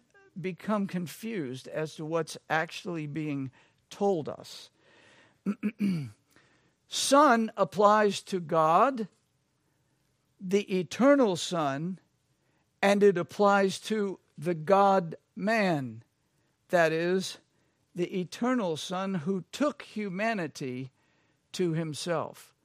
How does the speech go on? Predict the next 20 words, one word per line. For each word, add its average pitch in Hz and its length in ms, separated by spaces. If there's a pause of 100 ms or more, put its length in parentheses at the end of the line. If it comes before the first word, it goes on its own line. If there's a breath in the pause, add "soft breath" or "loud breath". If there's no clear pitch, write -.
(540)
It's 143 180
just - 580 (640)
one 185 600 (540)
Christ. - 720 (1400)
But 180 220
there 180 240
are 160 180
two 247 320
natures 220 880 (600)
in 208 460 (200)
one 202 640 (440)
person. 160 640 (500)
And 156 140
there 170 180
are 165 100
times 190 520
when 170 340 (580)
the 180 240
eternal 226 540
Son, 185 640